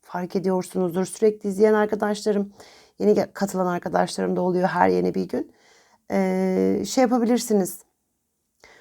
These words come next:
Dönüşlerinizi, e, bekliyorum bu anlamda. Şimdi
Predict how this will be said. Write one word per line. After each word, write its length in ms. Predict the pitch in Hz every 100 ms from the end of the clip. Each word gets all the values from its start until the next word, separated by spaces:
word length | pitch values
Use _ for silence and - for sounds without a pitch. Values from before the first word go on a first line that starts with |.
| _ -
Dönüşlerinizi, 840 | 233 254 262 247 247 226 247 262 -
e, 300 | 208 196 190 170
bekliyorum 500 | 214 208 208 190 180
bu 60 |
anlamda. 560 | 175 175 175 170 156 151 _ _ _ _ _ _ _ _ _ _ _ _ _ _ _ _ _ _ _ _ _ _ _ _ _ _ _ _ _ _ _
Şimdi 420 | - - 254 196